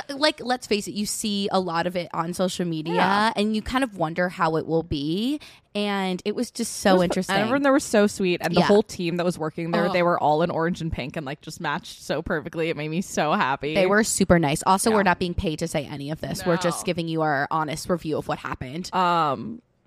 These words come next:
Speaker 2: but yeah, it was super fun. Um,
Speaker 1: It was. And then we went to Jack Wife's Frida after, which
Speaker 2: Yes.
Speaker 1: I had, okay, I have literally been in New York all my life, and it's one of the most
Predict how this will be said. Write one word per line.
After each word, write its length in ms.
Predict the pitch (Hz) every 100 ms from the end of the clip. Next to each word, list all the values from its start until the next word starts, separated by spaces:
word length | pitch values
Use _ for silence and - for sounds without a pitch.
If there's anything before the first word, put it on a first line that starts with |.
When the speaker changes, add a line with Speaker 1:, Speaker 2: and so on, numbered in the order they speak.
| 180
Speaker 2:
but 140 | 214
yeah, 220 | 196 262 -
it 60 | 202
was 120 | 240
super 260 | 294 349
fun. 340 | 349 247 254 135 -
Um, 440 | 165 165 156 151
Speaker 1:
It 40 |
was. 220 | 202 208 202
And 100 | 240
then 80 |
we 80 | 277
went 160 | 302 294
to 60 | 269
Jack 380 | 190 165 196
Wife's 440 | 202 185 175 - -
Frida 320 | - 165 156
after, 560 | 180 208 220 165 277 277
which 160 | 220
Speaker 2:
Yes. 60 | 208
Speaker 1:
I 60 | 220
had, 280 | 220 285 233 -
okay, 260 | 196 170 -
I 140 | 180
have 200 | 202 302 -
literally 560 | 208 208 190 175 196 226
been 160 | 190 180
in 100 | 185
New 80 |
York 200 | 165 175
all 80 | 170
my 140 | 165 160
life, 220 | 156 165 - -
and 100 | -
it's 140 | 196 196
one 160 | 190 202
of 60 |
the 60 | 220
most 200 | 202